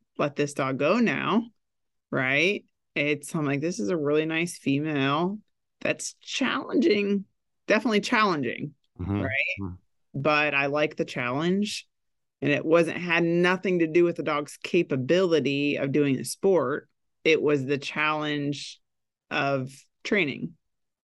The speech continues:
Speaker 1: right? You had to be open-minded and really be aware of the dog you're working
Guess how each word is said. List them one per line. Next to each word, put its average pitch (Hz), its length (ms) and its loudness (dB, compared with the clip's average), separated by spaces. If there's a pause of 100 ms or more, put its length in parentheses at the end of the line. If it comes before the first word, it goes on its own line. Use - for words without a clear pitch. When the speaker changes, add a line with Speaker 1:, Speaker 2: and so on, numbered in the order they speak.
(120)
Speaker 1:
right? 131 400 -2 (680)
You 151 180 0
had 147 280 -2
to 147 60 -2
be 147 520 0
open-minded 151 880 2
and 147 240 -4
really 151 300 2
be 147 140 2
aware 139 360 0
of 135 100 -6
the 139 60 -2
dog 135 320 -2
you're 131 100 -2
working 139 580 -4